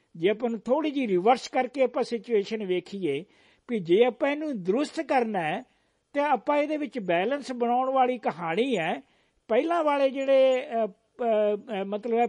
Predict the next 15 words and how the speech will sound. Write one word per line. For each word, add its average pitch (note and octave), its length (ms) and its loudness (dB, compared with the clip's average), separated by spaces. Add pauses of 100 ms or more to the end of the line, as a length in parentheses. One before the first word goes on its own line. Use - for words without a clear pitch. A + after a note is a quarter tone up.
ਵੀ A3+ 120 -4
ਜਿਹੜੇ A3 460 2 (500)
ਬਣੇ F#3+ 400 0
ਹੋਏ B3 220 4
ਫਾਰਮੂਲੇ A3+ 760 2
ਨੇ G#3 260 0
ਜਾਂ G#3 180 0
ਪਰਤਾਏ A3 640 2
ਗਏ G#3+ 380 0
ਨੇ, G3+ 220 -4
ਜਿਹੜੇ G3+ 500 0 (380)
ਠੀਕ D4 320 0
ਸਾਬਤ G#3+ 580 0
ਹੋਏ A#3 360 4
ਨੇ, D#3+ 320 -6